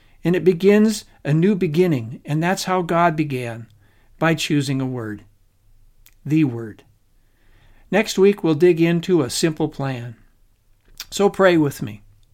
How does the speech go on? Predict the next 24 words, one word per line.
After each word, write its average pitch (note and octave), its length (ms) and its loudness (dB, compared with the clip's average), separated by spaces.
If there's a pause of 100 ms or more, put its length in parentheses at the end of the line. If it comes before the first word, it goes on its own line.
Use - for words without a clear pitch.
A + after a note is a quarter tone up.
(1300)
Twenty G#3 300 2
twenty-one G3+ 520 4
was D#3 160 0
a D#3 60 2
rough E3+ 320 2
one C#3 160 -2
for C3 260 -4
me, F3 260 -2 (500)
and D3+ 180 -2
the E3 80 0
idea F3+ 380 2
that D#3+ 140 0
twenty F#3+ 260 -2
twenty-two F#3+ 500 0
could E3 220 -4
be E3+ 80 -2
my D3+ 160 0
best E3+ 320 -4
year D#3 160 2
ever F3 180 0
seems F3 320 -2
a D3+ 60 -6
bit E3+ 180 -4
ridiculous. D#3 680 -4